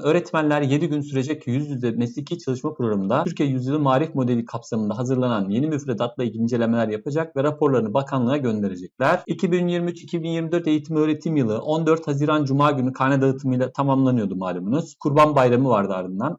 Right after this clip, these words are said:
On altı Haziran Pazar günü başlayacaktı. Bu bağlamda yirmi yirmi bir Haziran ile yirmi dört yirmi sekiz Haziran haftası öğretmenler için mesleki çalışma dönemi olarak belirlenmişti.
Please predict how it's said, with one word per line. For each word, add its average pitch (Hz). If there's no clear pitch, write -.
On 143
altı 127
Haziran 127
Pazar 123
günü 107
başlayacaktı. 95
Bu 190
bağlamda 160
yirmi 160
yirmi 156
bir 175
Haziran 139
ile 113
yirmi 135
dört 196
yirmi 139
sekiz 147
Haziran 143
haftası 131
öğretmenler 143
için 120
mesleki 143
çalışma 135
dönemi 135
olarak 147
belirlenmişti. 139